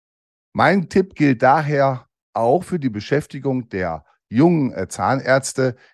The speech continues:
die Website der Praxis entsprechend darauf auszurichten,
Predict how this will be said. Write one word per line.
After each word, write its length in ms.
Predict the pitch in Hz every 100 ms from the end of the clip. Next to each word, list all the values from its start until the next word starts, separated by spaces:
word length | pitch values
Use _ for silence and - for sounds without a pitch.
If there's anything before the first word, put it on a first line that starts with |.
| -
die 120 | 120
Website 720 | 175 - - 87 87 107 - 87
der 80 |
Praxis 560 | - - 123 123 - 139
entsprechend 680 | 127 123 - 117 104 104 101
darauf 280 | 90 117
auszurichten, 880 | 95 170 - - 110 113 - - 69